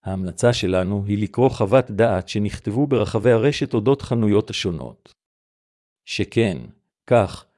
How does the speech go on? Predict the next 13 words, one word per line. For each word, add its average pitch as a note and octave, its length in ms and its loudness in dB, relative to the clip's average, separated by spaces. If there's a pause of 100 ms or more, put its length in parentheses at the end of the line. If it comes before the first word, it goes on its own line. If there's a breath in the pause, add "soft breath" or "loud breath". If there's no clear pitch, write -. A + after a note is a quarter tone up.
(120)
תוכלו C#3+ 340 2
לראות C#3 400 2
אילו C3 200 2
חנויות A#2 520 2
באזור G#2+ 380 2
שלכם B2+ 500 -2
הן A2+ 80 0
מומלצות G#2 600 2
ומאילו B2+ 420 0
חנויות A#2+ 560 0
עדיף A2 340 -2
להימנע. G2+ 480 -2 (1080)
לסיום. E2 640 -2